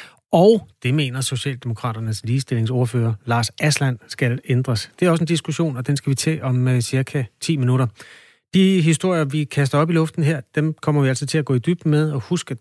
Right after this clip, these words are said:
du er velkommen til at være med til at diskutere det. For eksempel, om vi skal have ligeløn imellem de to landshold.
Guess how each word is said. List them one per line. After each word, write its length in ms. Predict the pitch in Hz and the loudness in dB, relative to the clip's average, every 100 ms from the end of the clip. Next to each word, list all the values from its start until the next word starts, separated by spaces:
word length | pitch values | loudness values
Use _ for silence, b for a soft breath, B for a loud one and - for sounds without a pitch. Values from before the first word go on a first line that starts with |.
| - | -4
du 200 | 147 151 | -2 0
er 140 | 123 | -2
velkommen 500 | 104 113 190 185 170 | -4 0 0 0 0
til 100 | 160 | 0
at 60 | 160 | 0
være 120 | 147 | 2
med 140 | 147 156 | 2 2
til 140 | 160 | -2
at 80 | 143 | -2
diskutere 460 | 135 143 156 147 | -4 -4 -2 -2
det. 120 | 123 104 _ _ | -2 -6 _ _
For 160 | - 131 | -4 -2
eksempel, 500 | - 156 180 160 143 | 0 -2 0 -2 0
om 180 | 143 123 | 0 0
vi 80 | 127 | 0
skal 180 | - 117 | 0 0
have 320 | 117 117 98 | 2 0 0
ligeløn 440 | 117 127 147 131 123 | 0 2 2 0 0
imellem 280 | 131 131 | 0 0
de 60 | 123 | -2
to 200 | 120 131 | -4 -4
landshold. 420 | 123 120 - 117 | -4 -4 -4 -6